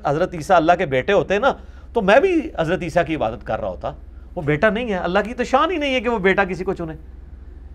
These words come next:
तो ये कुरान में मिसालें हैं, ये कॉमन सेंस की बातें हैं, but not so common। अब मौलवी, मौलवियों को ये बातें पता होती हैं, वो मक्कारी से क्लिप काटते हैं, उनको पता है। बाज़ अच्छे लोग भी हैं, एक मिनाजुल कुरान के भाई हैं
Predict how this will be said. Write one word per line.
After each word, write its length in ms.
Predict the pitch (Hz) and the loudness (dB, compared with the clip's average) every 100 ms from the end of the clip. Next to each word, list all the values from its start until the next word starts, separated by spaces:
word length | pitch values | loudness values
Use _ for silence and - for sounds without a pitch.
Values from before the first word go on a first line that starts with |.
| - - | -12 -2
तो 40 | |
ये 60 | 170 | 0
कुरान 320 | 180 202 226 | 4 6 6
में 100 | 277 | 4
मिसालें 380 | 262 - 202 196 | 0 2 2 2
हैं, 120 | 185 - - - - - - - - - - - - - - | -4 -10 -20 -20 -20 -20 -20 -20 -20 -20 -20 -20 -20 -20 -10
ये 60 | 196 | -6
कॉमन 320 | 202 233 262 | 2 4 4
सेंस 260 | 262 247 - | 4 2 2
की 80 | 233 | 2
बातें 260 | 185 185 | 2 2
हैं, 100 | 220 | 0
but 180 | 190 190 - 147 143 | -2 -2 -6 -8 2
not 260 | 175 - - | 2 2 -4
so 180 | 143 - | -10 -8
common। 320 | 110 87 76 - - - - - - - - | -10 -10 -14 -18 -20 -20 -20 -20 -20 -20 -2
अब 100 | 165 | 0
मौलवी, 400 | 156 208 214 254 233 - | 4 4 4 2 0 -2
मौलवियों 340 | 170 220 285 349 | 2 4 4 4
को 80 | |
ये 80 | 339 | 4
बातें 260 | 233 214 208 | 6 4 4
पता 180 | 190 262 | 2 2
होती 160 | 202 | 0
हैं, 80 | 185 | -2
वो 80 | 190 | -2
मक्कारी 420 | 160 - 190 208 | -4 2 2 2
से 100 | 196 | -2
क्लिप 260 | 202 160 156 | -4 -4 -4
काटते 280 | 117 - 151 | -8 -6 -8
हैं, 60 | |
उनको 160 | 160 170 | -6 -6
पता 220 | 165 156 | -4 -4
है। 100 | - - - - - - - | -8 -14 -20 -20 -20 -20 -4
बाज़ 300 | 127 175 196 | 4 4 4
अच्छे 300 | 202 170 196 | 0 -4 0
लोग 240 | 165 123 92 | 0 0 -4
भी 120 | 85 | -14
हैं, 180 | 78 - - - - - - - - - - - 143 | -16 -18 -20 -20 -20 -20 -20 -20 -20 -18 -18 -8 -6
एक 120 | 131 | -2
मिनाजुल 360 | 147 131 151 | 2 2 2
कुरान 300 | 156 151 160 | 0 0 0
के 80 | 160 | -2
भाई 240 | 143 123 147 | -4 -4 -4
हैं 200 | 139 | -6